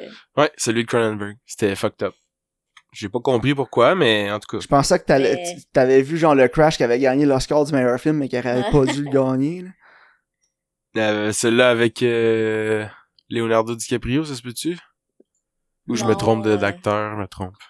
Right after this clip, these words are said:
Speaker 2: C'est avec,
Speaker 1: Coupera
Speaker 2: euh,
Speaker 1: ça au montage.
Speaker 2: <laughs> Crash, euh, celui que je te parle de deux mille quatre,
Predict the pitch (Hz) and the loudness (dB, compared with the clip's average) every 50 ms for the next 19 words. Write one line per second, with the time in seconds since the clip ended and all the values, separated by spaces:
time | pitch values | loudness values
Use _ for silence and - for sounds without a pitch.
0 | _ _ _ _ _ _ _ _ _ _ _ _ _ _ _ _ _ - - - | _ _ _ _ _ _ _ _ _ _ _ _ _ _ _ _ _ -20 -8 0
1 | - 135 123 123 135 139 131 - - 131 120 120 117 117 107 113 117 110 101 101 | 2 2 2 2 0 -2 -4 -2 -2 0 0 0 0 0 0 0 2 2 2 0
2 | 101 95 90 90 - 95 90 90 90 - - - _ _ _ _ - - - 208 | 0 -2 -2 -4 -6 -6 -8 -8 -12 -16 -20 -20 _ _ _ _ -16 -6 -2 -2
3 | 202 - - - - - - - - - - - - 233 254 247 240 220 - _ | -2 -2 -4 -8 -6 -2 0 0 0 -2 -4 -8 -8 -8 -8 -8 -10 -12 -16 _
4 | _ _ - - 151 147 151 160 180 170 - 147 135 135 131 127 127 - - - | _ _ -10 -2 2 2 4 4 2 0 -2 -2 0 0 0 0 -2 -2 -4 -6
5 | - - - - - 147 139 135 147 143 - 151 123 - 151 160 165 147 135 131 | -6 -8 -8 -4 -2 -2 0 0 -2 -2 0 -2 0 0 0 0 0 0 0 0
6 | 135 135 139 135 117 - _ - 175 156 147 - - - | 0 0 0 -2 -4 -6 _ -2 -2 -2 -2 -8 -16 -20